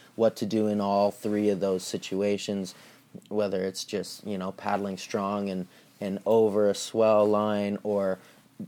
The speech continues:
or knowing that you're gonna be, you know, that you're gonna be able to get underneath the lip of this breaking wave, and that you know what, you know, you know to paddle really strong and hard, and then to hold on to the rails of your board and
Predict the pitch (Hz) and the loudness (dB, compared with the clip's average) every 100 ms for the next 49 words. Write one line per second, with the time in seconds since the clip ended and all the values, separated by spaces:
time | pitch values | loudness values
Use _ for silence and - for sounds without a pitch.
0 | - 110 101 95 107 113 113 110 107 104 | -2 2 2 0 2 4 6 4 2 2
1 | 104 - 107 104 110 98 113 110 107 107 | 0 0 0 0 0 0 4 4 2 0
2 | 101 101 101 82 101 101 110 101 113 113 | -2 -2 0 -2 -2 0 -2 2 4 4
3 | 107 98 95 110 - 117 120 120 117 113 | 2 -4 -2 -2 0 0 2 2 2 2
4 | 117 110 110 110 110 - _ _ - - | 2 4 6 6 4 -2 _ _ -20 -20
5 | _ _ 117 107 104 110 - 117 113 104 | _ _ 0 0 2 0 2 4 4 4
6 | 117 107 107 110 104 104 101 - 101 101 | 2 6 6 6 6 2 0 -2 0 2
7 | 110 117 110 98 101 98 - 101 101 104 | 6 4 2 -2 -2 -4 -4 -4 0 2
8 | 104 98 117 104 104 104 110 107 - 110 | 2 0 2 2 2 4 2 2 0 0
9 | 104 104 98 110 107 107 98 98 90 92 | 0 -2 0 2 4 4 0 -4 -4 -2
10 | 87 - - 131 127 117 110 107 107 110 | -4 -6 -2 0 2 2 2 4 4 4
11 | 104 110 104 101 107 107 107 | 4 2 0 0 0 2 0